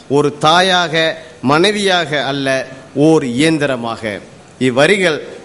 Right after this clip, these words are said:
பெண் என்பவள் கல்லாகவும் மாற முடியும் என்பதை உணர்த்துகிறது. மீண்டும் தான் தவறு செய்யாமல் சாபம் பெற்று கல்லாகவே வாழ்ந்த அகலியின் பிம்பம்தான்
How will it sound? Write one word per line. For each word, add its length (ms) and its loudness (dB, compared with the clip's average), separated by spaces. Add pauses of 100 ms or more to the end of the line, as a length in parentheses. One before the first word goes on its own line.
பெண் 220 6
என்பவள் 440 0
கல்லாகவும் 640 2
மாற 280 2
முடியும் 380 0
என்பதை 580 -2
உணர்த்துகிறது. 720 0 (840)
மீண்டும் 460 6
தான் 260 2
தவறு 280 2
செய்யாமல் 580 0 (240)
சாபம் 420 4
பெற்று 680 2 (120)
கல்லாகவே 560 4
வாழ்ந்த 460 2 (100)
அகலியின் 540 0 (180)
பிம்பம்தான் 680 2